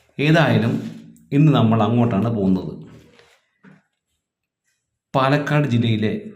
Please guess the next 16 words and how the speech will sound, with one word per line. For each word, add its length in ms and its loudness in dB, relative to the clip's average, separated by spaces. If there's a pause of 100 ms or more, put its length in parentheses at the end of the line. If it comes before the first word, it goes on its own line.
(140)
കൊല്ലങ്കോട് 680 2 (220)
സ്ഥിതി 280 -4
ചെയ്യുന്ന 320 0 (640)
ചിങ്ങഞ്ചിറയിലെ 760 2 (720)
കറുപ്പുസ്വാമി 680 -2 (500)
പ്രകൃതി 360 -2
ക്ഷേത്രം. 360 -6 (2000)
അതെ, 180 -2 (320)
അവിടേക്കാണ് 520 0 (200)
ഇന്ന് 220 0
നമ്മുടെ 280 -4 (300)
യാത്ര. 280 -4 (1600)
ചുറ്റും 420 2
പ്രകൃതിയുടെ 580 2
കുളിരാർന്ന 640 2 (160)
തണൽ, 260 0